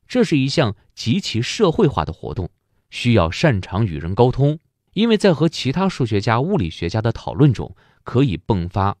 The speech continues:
无数灵感的火花。塞德里克还经常会去世界各地参加数学会议进行演讲，也可能受邀去其他研究院进行为期几个月，甚至长达数年的研究。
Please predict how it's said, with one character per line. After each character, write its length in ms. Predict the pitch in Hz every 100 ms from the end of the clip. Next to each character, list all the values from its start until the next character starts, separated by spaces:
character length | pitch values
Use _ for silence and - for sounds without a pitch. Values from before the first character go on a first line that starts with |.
| _
无 220 | 92 113
数 220 | 165 127
灵 300 | - 87 170
感 120 | 131
的 60 | 90
火 160 | 80 78
花。 300 | - 92 - _ _ _ _ _ _ _ _ _
塞 220 | - 151
德 80 | 135
里 100 | 98
克 260 | - 131 -
还 160 | - 101
经 200 | 104 143
常 160 | 120 95
会 140 | 113
去 240 | 98 95
世 180 | 85 -
界 140 | 127 123
各 180 | 139
地 220 | 127 156 -
参 220 | - 110 101
加 180 | 95
数 160 | 95 151
学 160 | 117 101
会 180 | 131
议 220 | 117 143 - _
进 160 | - 120
行 160 | 98 107
演 200 | 90 143
讲， 260 | - - _ _ _ _ _
也 200 | 117 240
可 160 | 240 180
能 140 | 90
受 280 | 131 156 117
邀 180 | 131 151
去 160 | 104
其 240 | - - 110
他 160 | 180
研 180 | 170 82
究 160 | 92 95
院 200 | 101 - _ _
进 200 | 135 110
行 240 | 113 117
为 120 | 98
期 160 | 120 180
几 280 | - - 62
个 120 | 80
月， 240 | 123 135 - _
甚 300 | - - 185
至 100 | 110
长 320 | - - 101 143
达 160 | 98
数 260 | 123 - 180
年 160 | 82
的 60 | 80
研 180 | 82 78
究。 220 | 87 87